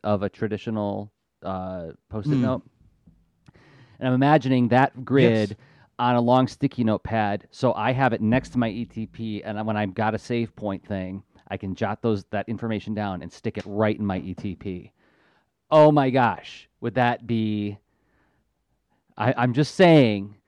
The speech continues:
Speaker 1: that if somebody made that product, I would spend money on it for me. <laughs> That would be my holiday gift to myself.
Speaker 2: <laughs>
Speaker 1: Does it come in green? <laughs> So.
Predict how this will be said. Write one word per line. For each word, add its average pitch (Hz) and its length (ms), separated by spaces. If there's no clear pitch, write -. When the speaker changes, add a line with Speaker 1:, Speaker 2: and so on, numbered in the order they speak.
Speaker 1:
that 123 140
if 113 60
somebody 160 420
made 143 240
that 131 180
product, 131 680
I 113 180
would 120 160
spend 127 260
money 135 300
on 95 180
it 92 160
for 117 140
me. 120 420
<laughs> - 260
That 139 120
would 175 100
be 151 140
my 147 360
holiday 147 380
gift 131 220
to 143 60
myself. 131 640
Speaker 2:
<laughs> - 960
Speaker 1:
Does 139 160
it 143 100
come 160 220
in 160 100
green? 151 500
<laughs> - 40
So. 110 340